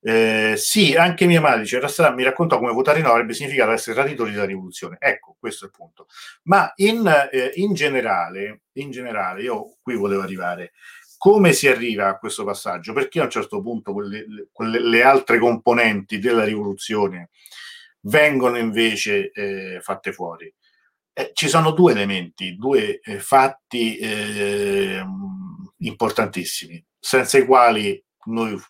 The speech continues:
qui staremo a parlare di un'altra storia. Il primo è la, la, l'occupazione dell'ambasciata, eh, americana di Teheran.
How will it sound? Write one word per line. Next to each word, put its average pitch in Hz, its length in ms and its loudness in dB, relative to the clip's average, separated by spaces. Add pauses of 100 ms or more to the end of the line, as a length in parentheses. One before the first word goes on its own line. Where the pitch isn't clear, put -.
(100)
qui 110 140 -6
staremo 95 340 -8
a 85 60 -12
parlare 95 340 -6
di 92 60 -10
un'altra 90 320 -12
storia. - 340 -16 (3250)
Il 139 240 0
primo 110 640 2 (720)
è 131 140 2
la, 123 160 2
la, 117 520 4
l'occupazione 120 580 -2
dell'ambasciata, 104 1040 -4
eh, 98 100 -18 (440)
americana 98 640 -4
di 87 120 -10
Teheran. 78 480 -14